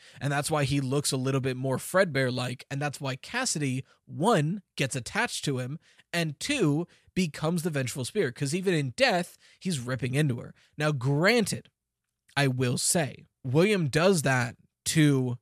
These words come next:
the other missing child incident kids in Follow Me. Totally fair,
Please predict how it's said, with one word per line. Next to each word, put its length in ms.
the 220
other 300
missing 280
child 200
incident 340
kids 240
in 220
Follow 340
Me. 220
Totally 600
fair, 460